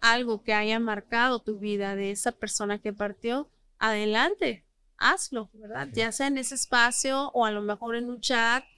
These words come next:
Speaker 1: de
Speaker 2: Ujú.
Speaker 1: Messenger, "¿Sabes qué?
Speaker 2: Sí.
Speaker 1: Yo quería contarte esto, quiero decirte que cuentas conmigo", etcétera.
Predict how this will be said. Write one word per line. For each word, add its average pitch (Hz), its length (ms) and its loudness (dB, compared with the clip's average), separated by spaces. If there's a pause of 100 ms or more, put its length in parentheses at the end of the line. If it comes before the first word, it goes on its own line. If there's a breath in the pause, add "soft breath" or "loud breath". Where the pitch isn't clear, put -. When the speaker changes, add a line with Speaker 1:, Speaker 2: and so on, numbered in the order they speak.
(160)
Speaker 1:
de 220 240 -6
Speaker 2:
Ujú. 226 60 0
Speaker 1:
Messenger, 247 560 0
"¿Sabes 233 360 0
qué? 247 120 -2
Speaker 2:
Sí. 240 60 -2
Speaker 1:
Yo 226 100 -2
quería 220 220 -2
contarte 220 580 -2
esto, 226 360 -2
quiero 214 200 2
decirte 208 360 -4
que 208 120 -18
cuentas 202 360 -6
conmigo", 208 460 0
etcétera. 220 580 -4